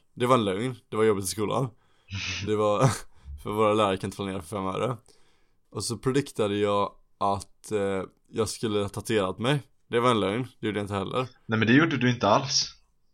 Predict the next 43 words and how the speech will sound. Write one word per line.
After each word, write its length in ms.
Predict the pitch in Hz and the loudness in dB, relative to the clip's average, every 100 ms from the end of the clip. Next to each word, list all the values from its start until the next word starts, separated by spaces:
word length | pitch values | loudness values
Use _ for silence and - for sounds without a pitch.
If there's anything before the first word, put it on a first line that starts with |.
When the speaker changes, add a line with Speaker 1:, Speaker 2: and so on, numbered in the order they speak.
| _ _ _ _ _ - | _ _ _ _ _ -8
Speaker 1:
Jo. 260 | 104 147 151 - - | -6 -6 -8 -14 0
Speaker 2:
Det 80 | |
var 100 | 110 | 6
ju 80 | 135 | 8
innan 200 | 131 110 | 8 6
detta 320 | 113 135 - | 4 0 2
avsnittet 480 | 135 170 - 107 107 | 2 4 0 0 -2
du 100 | 107 | -2
sa 300 | 101 - 107 | -4 0 0
att 80 | 92 | 0
du 80 | 95 | -2
skulle 300 | - 90 92 | -4 -2 -4
tatuera 480 | - 98 98 80 80 | -4 -6 -2 -4 -6
dig. 120 | 92 _ _ _ _ _ _ _ _ _ _ _ _ _ _ _ _ _ _ _ - | -10 _ _ _ _ _ _ _ _ _ _ _ _ _ _ _ _ _ _ _ 0
Speaker 1:
Nej, 220 | 135 156 | 4 6
men 100 | 170 | 8
nej, 100 | 196 | 8
nej, 100 | 165 | 8
nej. 240 | 123 143 | 6 6
I 40 | 147 | 6
själva 260 | 156 147 | 6 4
predictionen 680 | - 143 143 - 127 151 156 - - | 2 -2 -2 -2 -4 -4 -4 -8 -12
sa 360 | - 123 101 | 0 2 4
jag, 440 | 101 101 101 98 107 | 4 2 0 -4 -4
först, 280 | 151 151 | -2 0
alltså 220 | 127 120 131 | -2 0 0
i 120 | 143 | 0
själva 200 | 139 117 | 0 -2
predictionen 420 | 117 113 - 143 | -2 -4 -4 -4
sa 160 | 120 104 | 0 0
jag 80 | 98 | 0
att 80 | |
jag 100 | 107 | -4
skulle 180 | 98 107 | -6 -4
göra 80 | 98 | -2
det 80 | 95 | -2
den 160 | 101 104 | -4 -6
veckan. 300 | 98 101 101 _ _ _ | -8 -10 -12 _ _ _
Alltså 220 | - 110 | 0 6
Speaker 2:
Aha. 80 | 120 | 6
Speaker 1:
jag 100 | 117 | 6
lyssnade 300 | 95 107 104 | 4 0 -2
så 100 | 101 | 0